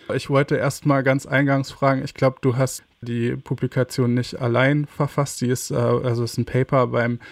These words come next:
F B, dem Else Frenkel Brunswick Institut, veröffentlicht worden. Und genau, vielleicht mal eingangs, welche Quellen habt ihr denn für die Studie herangezogen?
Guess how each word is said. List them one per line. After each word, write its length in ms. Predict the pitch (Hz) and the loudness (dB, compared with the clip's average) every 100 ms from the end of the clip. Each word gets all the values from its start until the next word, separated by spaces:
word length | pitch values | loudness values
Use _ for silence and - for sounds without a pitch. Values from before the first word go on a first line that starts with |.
| - - - | -20 -20 -2
F 280 | 131 - - | 0 0 -2
B, 400 | 139 139 135 139 | 2 4 2 0
dem 160 | 120 120 | -4 -4
Else 200 | 120 120 | -2 -4
Frenkel 380 | - 117 127 117 | -2 -2 0 -2
Brunswick 640 | - 127 147 - 131 - | 0 0 0 0 0 -2
Institut, 680 | - 123 - 135 - 127 - | -4 -4 -2 -6 -2 -4 -4
veröffentlicht 880 | - 110 120 127 143 135 127 - | -2 0 0 0 0 0 -4 -4
worden. 540 | 127 131 135 139 139 131 | 0 2 2 0 0 -2
Und 420 | 127 120 120 - - - | -4 -4 -4 -6 -14 0
genau, 520 | 120 117 117 117 - | 2 2 2 0 -4
vielleicht 540 | - - 117 117 - - | -6 -2 2 0 -2 -6
mal 300 | 120 117 120 | -2 -2 -2
eingangs, 640 | 117 131 127 123 123 - - | -2 0 0 -2 -4 -8 -4
welche 380 | 120 - 123 113 | -4 0 -2 -2
Quellen 520 | - 117 127 151 123 | -2 2 4 2 0
habt 200 | 120 - | -4 -4
ihr 100 | 117 | -2
denn 220 | 117 117 | 0 -2
für 180 | - 123 | -2 -2
die 80 | 117 | -2
Studie 380 | - 127 131 117 | -4 -4 -2 -2
herangezogen? 920 | 117 120 127 127 - 123 123 123 | -2 0 0 -2 -4 -2 0 -2